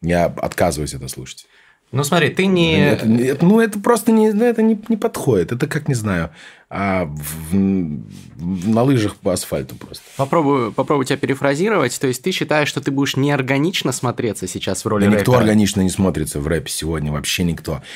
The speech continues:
Speaker 1: Никто, кто сегодня рэп делает, органично не смотрится. Не, ну, просто видели там клип Смоки Мо? Он сидит в джипе, ему там сколько, сорок два года, он сидит в джипе.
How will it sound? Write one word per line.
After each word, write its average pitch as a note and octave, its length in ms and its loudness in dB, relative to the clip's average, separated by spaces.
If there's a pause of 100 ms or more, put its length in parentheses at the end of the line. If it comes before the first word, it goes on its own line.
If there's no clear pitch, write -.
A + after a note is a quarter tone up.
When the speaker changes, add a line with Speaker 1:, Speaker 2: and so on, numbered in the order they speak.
(140)
Speaker 1:
Никто, F#2 460 2
кто F#2 200 -2
сегодня F2 380 0
рэп E2+ 160 0
делает, D#2+ 340 0
органично D#2 420 -2
не D2 100 -6
смотрится. D2 480 -6
Не, D#2 360 -4 (300)
ну, F2 100 -2 (120)
просто G#2+ 320 -2
видели A#2+ 260 2
там D2+ 220 -2
клип D#2+ 200 -6
Смоки D#2 320 -6
Мо? D2 300 -6 (480)
Он A#2 160 0
сидит A#2+ 340 -2
в G#2 60 -2
джипе, A2+ 320 0
ему F#2+ 160 4
там F2+ 160 0
сколько, - 300 -6
сорок F#2+ 260 0
два G2 160 2
года, G2 280 0
он E2+ 100 -2
сидит E2 280 -6
в D#2 60 -8
джипе. E2+ 400 -2